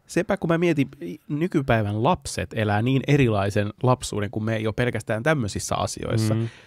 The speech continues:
Speaker 1: Silloin mentiin Välkälle, niin oli pakko mennä Välkälle, ellei ollut joku tosi megakylmä. Meidän ei välttämättä tarvinnut mennä, jos oli miinus kaksikymmentäviisi.
Speaker 2: Joo,
Speaker 1: Sit
Speaker 2: ja
Speaker 1: sai
Speaker 2: siis
Speaker 1: jäädä sisällä, mut muuten ei,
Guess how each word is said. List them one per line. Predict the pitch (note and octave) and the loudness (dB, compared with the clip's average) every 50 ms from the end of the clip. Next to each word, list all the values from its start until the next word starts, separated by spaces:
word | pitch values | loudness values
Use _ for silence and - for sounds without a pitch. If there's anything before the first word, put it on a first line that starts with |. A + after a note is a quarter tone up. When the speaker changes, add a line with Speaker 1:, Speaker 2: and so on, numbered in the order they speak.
| _ | _
Speaker 1:
Silloin | - - D3 F#3 F#3+ D#3+ | -4 -2 0 0 0 0
mentiin | D3+ C3 - B2 A#2+ A#2 | 0 0 -2 -2 0 2
Välkälle, | C3+ D#3 D#3 C3 C3+ A2+ G#2 G#2 G#2 G2+ | 2 2 2 2 0 -2 -2 -2 -2 -2
niin | A2 A2 G#2+ | -2 -2 -2
oli | A2 A#2 | -4 -2
pakko | - - C3+ C#3 C#3 - G2+ | 0 0 -2 0 -2 -4 -4
mennä | G2+ G2 G2 G2+ | -4 -4 -2 -2
Välkälle, | A#2 A2 G#2+ G#2+ - G2+ G2 G2+ G2+ - | 0 0 0 0 -2 -2 -2 -2 -2 0
ellei | - A2+ A#2 A2 G2+ G#2 G2+ | 0 2 2 2 2 0 0
ollut | F#2+ G2+ G2 | 0 0 0
joku | G2 G2+ - - - _ _ _ | 0 -2 -4 -8 -10 _ _ _
tosi | - B2+ A#2 A2 G#2+ G#2 | -4 -2 -2 -2 -2 -4
megakylmä. | G#2 G#2 G#2+ A2 G#2+ G2+ G#2 F#2 - - A2+ G#2+ G#2 G2 G2 | -4 -2 -2 0 0 0 -2 -6 -6 -6 -8 -6 -6 -6 -6
Meidän | G#2 G#2 G#2 G#2 | -6 -6 -6 -8
ei | G#2 | -6
välttämättä | G2+ G2 G2+ - - G#2 - - | -6 -6 -8 -6 -8 -8 -6 -4
tarvinnut | - A2 G#2+ G#2 G#2 G#2+ G#2 | -4 -4 -4 -4 -6 -6 -6
mennä, | G#2 G#2 G#2 | -4 -4 -4
jos | G2+ - | -6 -4
oli | - A2 | -2 -2
miinus | G#2+ G#2+ G2+ G#2 G#2 - | -2 0 -2 -4 -4 -2
kaksikymmentäviisi. | - G#2 G2 - - - G#2 - A#2 A#2 A2 A#2+ A#2+ G#2 - - - - _ | -4 -4 -4 -4 -8 -8 -8 -4 -2 -2 -2 -2 -4 -6 -8 -8 -14 -14 _
Speaker 2:
Joo, | C3 A#2+ A#2+ B2 | -2 2 2 4
Speaker 1:
Sit | C3 | 4
Speaker 2:
ja | C3+ | 4
Speaker 1:
sai | C3 A2+ | 4 4
Speaker 2:
siis | A#2 B2+ | 4 4
Speaker 1:
jäädä | G#2+ G2 G#2 | 2 2 0
sisällä, | - - - A2+ A2 G#2 | -2 -2 -2 -2 0 0
mut | G#2+ A#2 - - | -2 -2 0 0
muuten | E3 E3+ E3 C3 | 0 2 0 0
ei, | A#2+ A#2 | -2 -4